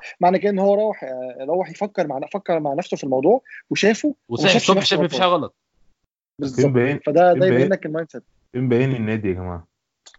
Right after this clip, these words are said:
Speaker 2: في خبر بقى دلوقتي لسه حالًا شايفه دلوقتي، آه، من التليجراف. Unai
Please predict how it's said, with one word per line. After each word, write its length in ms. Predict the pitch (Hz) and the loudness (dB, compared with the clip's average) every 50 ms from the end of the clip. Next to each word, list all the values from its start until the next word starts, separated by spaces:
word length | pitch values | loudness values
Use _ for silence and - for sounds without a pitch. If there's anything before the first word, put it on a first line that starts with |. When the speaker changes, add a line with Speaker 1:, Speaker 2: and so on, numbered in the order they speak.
| _ _ _ _ _ _ _ _ _ _ _ _ _ _ _ _ | _ _ _ _ _ _ _ _ _ _ _ _ _ _ _ _
Speaker 2:
في 100 | - 151 | -14 -14
خبر 280 | 131 - 180 170 170 147 | -2 0 2 2 2 2
بقى 160 | 151 170 170 | 2 0 0
دلوقتي 480 | 165 147 151 170 165 - - 175 165 156 | 2 0 0 -2 -2 -4 -6 -6 -4 -4
لسه 480 | 139 117 117 127 123 139 - - - | -6 -6 -6 -8 -8 -8 -8 -10 -8
حالًا 280 | - 151 151 156 143 127 | -6 -4 -4 -4 -4 -6
شايفه 240 | - 143 143 147 127 | -6 -8 -8 -8 -8
دلوقتي، 580 | 123 139 160 156 - - 165 160 147 131 - - | -6 -6 -8 -8 -8 -6 -6 -4 -4 -6 -8 -6
آه، 340 | 120 113 110 110 110 107 107 | -4 -2 0 0 0 0 -2
من 220 | 104 104 104 113 | -6 -8 -8 -8
التليجراف. 640 | 107 - - 139 139 131 143 151 165 - - - _ _ _ _ _ _ _ _ _ _ _ _ _ _ _ _ _ 123 | -10 -4 -2 -2 -2 0 0 -2 -2 -2 -8 -16 _ _ _ _ _ _ _ _ _ _ _ _ _ _ _ _ _ 0
Unai 220 | 127 139 147 151 | 2 2 2 2